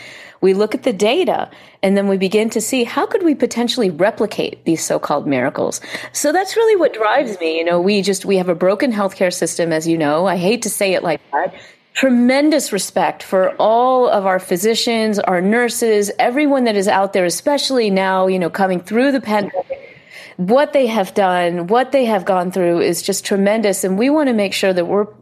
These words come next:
arming them with all the best resources so that they can facilitate healing in others. So,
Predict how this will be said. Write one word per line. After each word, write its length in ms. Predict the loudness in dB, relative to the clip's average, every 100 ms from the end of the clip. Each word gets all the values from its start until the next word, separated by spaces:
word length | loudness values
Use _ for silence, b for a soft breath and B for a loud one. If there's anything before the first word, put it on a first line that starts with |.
| _ -2
arming 380 | 0 0 2
them 260 | 2 2 2
with 160 | 0 0 0
all 240 | 2 2
the 80 | 2
best 320 | 0 0 -2
resources 800 | 0 0 0 -2 -2 -2 -2 -2
so 160 | -2 -2
that 180 | -2 0
they 120 | -2
can 180 | -2 -2
facilitate 600 | -2 0 0 0 -2 0
healing 300 | 0 0 0
in 140 | 0
others. 440 | 0 0 0 -2
So, 280 | -2 0 0